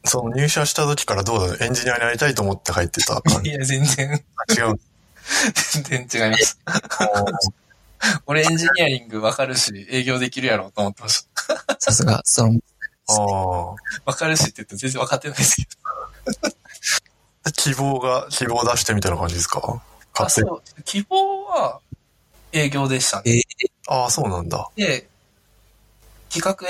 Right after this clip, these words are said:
Speaker 2: 営業、なんかそのソリューションの、なんていうんですか、受託というか、ソリューション案件をやってる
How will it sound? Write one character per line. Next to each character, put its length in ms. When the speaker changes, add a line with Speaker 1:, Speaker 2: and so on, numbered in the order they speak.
Speaker 2:
営 120
業、 300
な 120
ん 20
か 100
そ 100
の 240
ソ 140
リ 80
ュ 40
ー 40
シ 100
ョ 280
ン 40
の、 280
な 100
ん 40
て 60
い 40
う 40
ん 20
で 0
す 20
か、 60
受 140
託 300
と 100
い 60
う 80
か、 360
ソ 140
リ 80
ュ 20
ー 20
シ 80
ョ 40
ン 40
案 140
件 240
を 60
や 80
っ 40
て 220
る 280